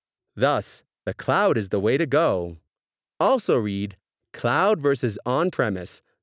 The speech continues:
The Battle of the Titans. Summary. Choosing a B P M software program is actually quite easy, albeit slightly time-consuming. Plus, it is a one-time process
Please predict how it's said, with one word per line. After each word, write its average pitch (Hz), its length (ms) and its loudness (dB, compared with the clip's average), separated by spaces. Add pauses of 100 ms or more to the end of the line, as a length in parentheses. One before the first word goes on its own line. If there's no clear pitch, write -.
(100)
The 95 140 -2
Battle 139 480 2
of 170 120 2
the 160 80 0
Titans. 101 720 -4 (600)
Summary. 120 680 0 (720)
Choosing 269 480 2
a 175 60 4
B 151 220 -2
P 185 180 0
M 185 100 2
software 143 480 0
program 117 520 0
is 98 140 -2
actually 135 460 -2
quite 156 320 2
easy, 131 460 -2 (280)
albeit 208 540 2
slightly 160 420 0
time-consuming. 117 920 0 (580)
Plus, 170 500 2 (220)
it 196 140 4
is 220 120 2
a 143 100 6
one-time 202 580 2
process 131 640 0